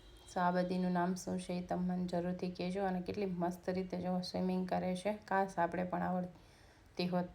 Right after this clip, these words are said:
આવી સ્વિમિંગ કરતા. <laughs> પછી ફરીથી શિવને એક હજી કેક કટ કરવું હતું, તો એ શિવ લઈ આવ્યો હતો એકદમ મસ્ત ડાર્ક ચોકલેટ. અને આ જુઓ કેટલું મસ્ત કેક છે કભી બીનું.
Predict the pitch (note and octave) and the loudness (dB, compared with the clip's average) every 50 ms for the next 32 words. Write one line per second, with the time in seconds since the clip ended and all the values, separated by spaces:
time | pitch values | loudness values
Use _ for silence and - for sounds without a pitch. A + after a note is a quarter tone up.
0 | - - F3 E3+ E3+ F3 F3 - - - F3 F3 F3+ F3+ G3 G3+ - G#3 G#3 F#3+ | -4 -2 0 0 0 0 -2 -6 -6 -4 -2 0 2 2 0 2 2 2 2 2
1 | F#3 - - - - - - - C4+ - - - F#3 D4+ - - - - - - | 0 -2 -4 -4 -2 0 0 0 0 2 4 4 4 4 2 -4 -6 -6 -6 -8
2 | - - D4+ D#4+ - - - - - - - - - - - - - - B3 C#4 | -6 -6 -6 -6 -6 -8 -10 -12 -14 -16 -18 -18 -20 -20 -20 -4 4 8 8 10
3 | C#4 D4+ D4 C#4 - A#3+ A#3+ B3 B3+ B3 - B3+ B3+ B3 - - A3 A3 A3 A3 | 10 8 6 8 8 8 8 8 6 4 4 2 2 2 0 -4 -2 0 0 2
4 | A3 A3 A3 A3 A3 - - - - F#3 G3 - - F#3+ F#3+ G3 F#3 G#3 A3 G#3+ | 2 4 2 2 0 -2 -2 -2 0 0 0 0 0 0 2 2 2 2 0 -2
5 | - - G3+ G3 F#3+ - - - F#3 F3+ F3+ - - - F#3 F3+ F3+ F#3 G3 G3 | 0 0 0 0 0 0 -2 0 0 0 0 -2 -2 0 2 2 2 2 0 0
6 | - C4 D#4 E4 E4 - - - - - F3+ F#3 F#3+ F#3 F#3 - G3 G3+ G3 F#3+ | 0 2 0 0 0 -2 -10 -14 -6 0 2 2 2 2 2 2 2 4 6 8
7 | F#3+ F#3+ G3 G3 G3 G3+ G3+ G3 G3+ F#3+ F#3+ F#3 F3+ G3+ G3 G3 G3 F#3 F#3 F#3 | 8 8 8 6 6 4 2 2 2 2 2 2 2 0 2 2 2 2 2 2
8 | F#3 F3+ - - F#3 F3 F3+ - F3+ F3+ F3+ F3+ - - - - - F#3 F3+ - | 2 0 0 0 0 0 2 2 0 0 0 -2 -4 -10 -8 -6 -6 -6 -6 -6
9 | - - G#3 A#3 C4+ - - - - - - - - - - - - - - - | -4 -2 0 0 -2 -2 -8 -14 -16 -18 -20 -20 -20 -20 -20 -20 -20 -20 -20 -20
10 | - - - - - - - - - - F#3+ F#3 F#3 F#3 F#3 F#3 F3+ F3+ F#3+ F#3+ | -20 -20 -20 -20 -20 -20 -20 -14 -6 -2 0 0 2 2 2 2 2 0 0 -2
11 | F#3+ F#3 F#3 G3 G#3+ G#3 G3 F#3 F3+ E3+ F3+ F3+ G3 F#3+ - - - G3 F#3+ - | -2 -4 -6 -6 -4 -4 -2 -2 -2 0 0 0 0 0 -2 -2 -2 -2 -2 -2
12 | - F#3 F#3+ F#3 - - - A3+ A3+ - - F3+ F3 F3 F#3+ F#3 F#3 F3 F#3 F#3 | -2 -2 -2 -4 -6 -6 -6 -6 -4 0 2 2 4 4 4 4 4 4 2 2
13 | F#3 G3+ A#3+ D4 | 2 4 4 2